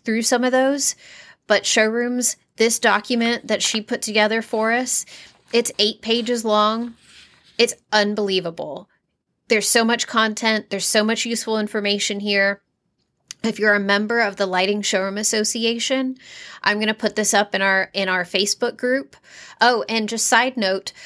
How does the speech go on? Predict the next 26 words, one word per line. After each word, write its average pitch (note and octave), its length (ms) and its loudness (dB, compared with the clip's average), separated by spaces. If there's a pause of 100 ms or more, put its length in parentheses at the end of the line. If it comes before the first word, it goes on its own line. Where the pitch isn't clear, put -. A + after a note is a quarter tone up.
(200)
our G#3 160 4
website, A#3+ 720 0
the G#3+ 100 2
new A3+ 380 2
L G#3+ 160 2
S A3 160 -2
A A3 80 2
website A3 600 0
is A3 260 2
coming. A3 640 -4
It G#3 140 -4
should G#3 260 0
be A#3 140 -2
launching. A3 720 -2 (140)
I'm A#3 220 2
gonna B3+ 200 2 (320)
softball E3+ 800 0
it - 100 -8 (280)
and G#3 200 0
call G3 300 2
it - 160 2
the G3+ 80 -2
m-, G3+ 360 -6
middle G#3+ 400 0
of G3+ 140 2
July. G3 640 0